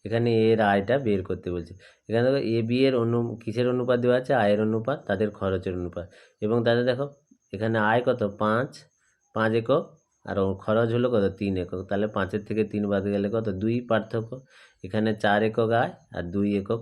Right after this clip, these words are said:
খরচ। তাহলে কত হচ্ছে? চারের থেকে দুই বাদ গেলে দু একক। দেখো সেম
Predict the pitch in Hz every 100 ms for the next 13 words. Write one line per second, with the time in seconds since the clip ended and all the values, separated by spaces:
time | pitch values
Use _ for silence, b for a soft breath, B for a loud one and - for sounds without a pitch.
0 | - 90 85 80 95 98 110 113 113 92
1 | 92 85 92 98 98 104 110 98 101 101
2 | 101 101 107 156 165 - 90 95 87 87
3 | 87 B B _ 113 123 - 117